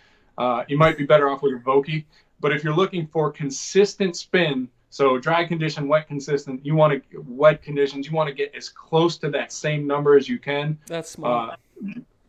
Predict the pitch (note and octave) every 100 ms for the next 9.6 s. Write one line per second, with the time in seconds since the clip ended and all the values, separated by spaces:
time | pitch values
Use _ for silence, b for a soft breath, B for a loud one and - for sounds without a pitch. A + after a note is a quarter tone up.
0 | _ C#3+ D3 - F3 E3+ E3 D#3+ D3+ C#3
1 | - _ G3 E3 B2+ D3+ _ _ _ _
2 | B2+ C#3 C#3 C3 C3+ D3+ D#3+ D#3 D3+ -
3 | D3+ D3 D3 C#3 D3+ D3+ C#3+ C3+ C#3 C3+
4 | C3+ b b C3+ C3+ - D#3 C#3+ C3 C3+
5 | C#3 D3 D#3+ D#3+ - - D3+ C#3+ C#3 C3+
6 | C3+ C3+ C3+ B2+ B2 B2 A#2+ - B2+ A#2+
7 | - B2 A#2 A#2+ - _ _ _ _ C3
8 | C3 C#3+ C#3 D3 D#3 E3 F3+ F3+ D#3+ C#3
9 | C3+ - C3+ C3 C3 C3